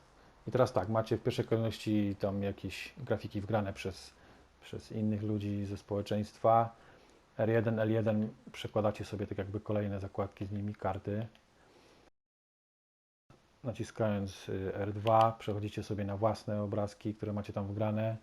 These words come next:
Y, w opisie będzie link do, do tego, gdzie się wgrywa tam na konto two K. Później jakieś takie customowe, które tam sami chyba zrobiliście.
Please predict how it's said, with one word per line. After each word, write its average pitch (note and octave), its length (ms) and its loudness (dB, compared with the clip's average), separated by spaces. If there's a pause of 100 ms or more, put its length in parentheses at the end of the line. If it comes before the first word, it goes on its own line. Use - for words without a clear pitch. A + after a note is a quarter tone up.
(600)
Y, F#2+ 200 -4
w G2+ 80 0
opisie A2 320 0
będzie G#2+ 260 0
link G#2+ 260 0
do, G2 680 -2
do G2 440 -4 (380)
tego, G#2 240 -2
gdzie G2+ 200 -6
się - 140 -8
wgrywa G#2 400 -4
tam G2+ 180 -6
na G2+ 100 -6
konto A2 500 -2 (100)
two - 80 -10
K. - 140 -2 (1040)
Później A2+ 220 0
jakieś G#2 240 -4
takie - 220 -12
customowe, A2 580 -2
które G2 220 -6
tam G2 180 -8
sami G2 260 -8
chyba G2+ 200 -6
zrobiliście. G2+ 640 -4